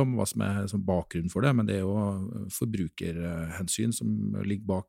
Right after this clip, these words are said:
eh, mange av, eh, dagens forordninger. Eh, men, eh, sånn sett i forhold til et, eh, gjenbruksperspektiv, så, eh, er det ønskelig at man kan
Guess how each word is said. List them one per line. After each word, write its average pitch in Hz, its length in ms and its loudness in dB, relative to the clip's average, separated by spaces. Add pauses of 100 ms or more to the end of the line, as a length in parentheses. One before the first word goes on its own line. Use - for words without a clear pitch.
(120)
eh, 104 220 0
mange 95 240 0
av, 87 320 -4
eh, 90 640 -6
dagens 87 480 -2 (160)
forordninger. 95 640 4 (640)
Eh, 95 800 -2
men, 107 420 0
eh, 98 80 -2 (600)
sånn 95 380 2
sett - 260 0
i 101 40 2
forhold 95 340 0
til 95 100 -2 (640)
et, - 240 -10
eh, 50 340 -4 (800)
gjenbruksperspektiv, 104 880 6
så, 147 220 6 (420)
eh, 131 340 4
er 123 60 2
det 113 160 2
ønskelig - 320 0
at - 100 -4
man 98 120 0
kan 90 260 0